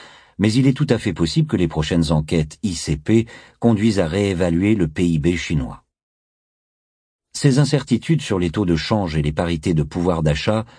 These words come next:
doivent inciter à traiter les revenus moyens indiqués plus haut, cent cinquante, deux cent cinquante euros par mois pour les pays les plus pauvres, six cents, huit cents euros pour les pays moyens, deux mille cinq cents,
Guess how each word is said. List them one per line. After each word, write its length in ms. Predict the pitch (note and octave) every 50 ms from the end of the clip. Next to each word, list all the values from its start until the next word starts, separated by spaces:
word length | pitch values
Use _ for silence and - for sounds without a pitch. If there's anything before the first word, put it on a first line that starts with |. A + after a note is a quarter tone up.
| - _ _ _ _ _ -
doivent 240 | A2 A#2 A2+ - - C3
inciter 480 | B2+ A#2+ - - A2 - - C3 B2
à 80 | F2+ D#2+
traiter 440 | - - - C3 B2+ A#2+ - A2+ F#2
les 120 | F2 E2
revenus 360 | D2+ F2+ G#2 F#2+ A2+ G#2+ G2
moyens 400 | F#2 F2+ F2 E2+ F2 G2+ A#2+ B2 -
indiqués 400 | G2+ F2+ E2+ F#2 D#2+ - G#2+ E2
plus 240 | - - F#2+ F#2
haut, 200 | E2+ D2 C2 - - _ _ _ _ _ _ _ _
cent 260 | - - - B2 A#2+
cinquante, 640 | A#2 - A2+ G#2+ - - G#2+ G#2 G2 E2+ - D#2
deux 200 | D#2 D#2 F#2+ G#2
cent 160 | G2+ - G#2+ F#2+
cinquante 400 | - G#2 F#2+ - - F#2+ D#2+ F#2
euros 220 | F2 D#2 F2 E2
par 220 | D2+ F2 D#2+ D#2+
mois 240 | E2+ E2+ F2 E2 D#2 D2+ - - - - -
pour 180 | - A#2 G2
les 100 | F2+ F2+
pays 200 | D2+ F2 F2 F2
les 140 | D#2+ D#2+ D#2
plus 140 | D2+ D2+ D2+
pauvres, 440 | D2+ - D#2+ D#2+ F2 G2 A2 A2 A2+ - _ _ _ _ _ _ _ _
six 240 | - - - D3 C3+
cents, 380 | B2 - - C3 A#2 G#2 F2 - _
huit 220 | D#2+ F2+ G#2 A#2 A#2+
cents 300 | A2+ - A#2 A2+ G2+ F#2+
euros 280 | G2+ F#2 F2 F2+ F2 E2+
pour 240 | D2+ - E2+ F2 G#2
les 80 | A2
pays 260 | D#2+ D#2 F#2+ F2+ F2
moyens, 440 | E2 E2 D#2 D2+ D2 C#2+ D#2 E2 E2+ - _ _ _ _ _ _ _ -
deux 220 | A2 G#2 C3 C3
mille 220 | B2 B2 A#2+ A2
cinq 220 | G2+ - A2 G2+ F#2
cents, 320 | - - G#2+ F#2 E2+ D#2